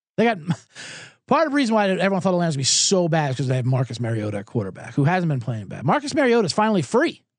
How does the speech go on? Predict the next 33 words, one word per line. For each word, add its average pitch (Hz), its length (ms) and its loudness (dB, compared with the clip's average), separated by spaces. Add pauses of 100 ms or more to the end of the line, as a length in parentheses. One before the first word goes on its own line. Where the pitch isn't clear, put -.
(880)
He's 214 120 4
a 175 40 0
two-point 277 460 0
specialist. - 600 -2
He's 220 180 2
a, 208 120 2 (640)
his 175 140 2
whole 240 240 2
le-, 254 480 0
whole 254 280 2
<laughs> 185 60 -2
career, 262 380 2
he's 190 100 2
been 185 140 0
a 170 40 -2
two-point 247 480 0
conversion 208 360 2
specialist. 147 560 -2
He 185 100 2
gets 185 240 -2
two 285 200 0
and 254 80 4
a - 20 2
half 208 240 -4
yards 196 280 2
at 165 80 -2
a 147 40 -4
time. 143 480 -4 (400)
So - 80 0
now 147 140 2
Atlanta 208 300 2
figured 123 300 -2
out 120 240 -4